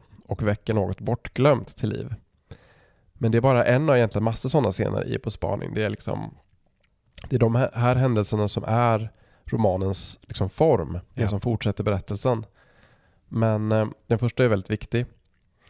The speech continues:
Speaker 1: eftersom det är den som tar honom till Ilière då, och
Speaker 2: Just det.
Speaker 1: därigenom till Svan, som är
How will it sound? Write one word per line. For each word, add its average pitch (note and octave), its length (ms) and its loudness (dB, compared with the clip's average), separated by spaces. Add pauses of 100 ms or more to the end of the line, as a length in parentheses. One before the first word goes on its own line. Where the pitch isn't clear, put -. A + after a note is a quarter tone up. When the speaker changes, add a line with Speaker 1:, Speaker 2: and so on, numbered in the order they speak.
(140)
Speaker 1:
eftersom A2 300 -2
det G#2+ 60 0
är G#2 40 -2
den G#2 180 4
som G#2+ 120 -4
tar G2+ 160 -2
honom G2 200 -2
till G2 280 -2
Ilière A2 560 2
då, A2 220 0 (440)
och - 120 -6
Speaker 2:
Just G2+ 80 -6
det. G2+ 60 6
Speaker 1:
därigenom G#2 320 4
till F#2 240 -2
Svan, G#2+ 500 2
som G2 200 -2
är G#2 460 -4